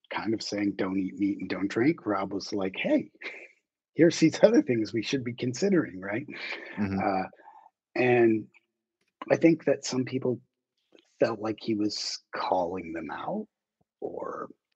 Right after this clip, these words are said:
Speaker 1: uh, you know, but, <sighs>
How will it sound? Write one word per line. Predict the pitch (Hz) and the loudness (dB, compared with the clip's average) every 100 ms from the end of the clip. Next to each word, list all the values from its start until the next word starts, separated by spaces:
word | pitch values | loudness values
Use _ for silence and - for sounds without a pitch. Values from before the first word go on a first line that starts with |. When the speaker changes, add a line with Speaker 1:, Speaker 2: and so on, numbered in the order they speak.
| _ _ _ _ - | _ _ _ _ -10
Speaker 1:
uh, | 90 71 67 - - - - - - - _ _ - - - - - _ | -8 -8 -10 -14 -20 -18 -18 -20 -20 -20 _ _ -20 -20 -18 -18 -20 _
you | 165 | 8
know, | 139 113 | 10 8
but, | 143 - | 4 4
<sighs> | - - - - | 4 4 2 -2